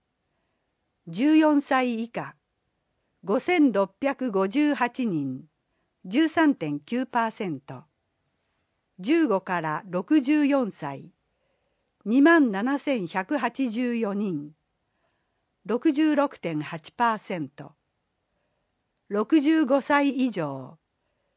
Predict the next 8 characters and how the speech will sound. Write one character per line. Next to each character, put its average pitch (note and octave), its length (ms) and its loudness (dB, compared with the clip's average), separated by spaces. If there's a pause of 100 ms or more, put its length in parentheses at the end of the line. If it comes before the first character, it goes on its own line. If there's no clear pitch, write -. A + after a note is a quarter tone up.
(240)
七 C#4 320 0
千 D4+ 260 0
八 F#3 160 -4 (100)
百 A3+ 280 -4
七 G#3+ 280 0
十 G3 300 -4
六 D3 260 -6
人、 C#3+ 460 -8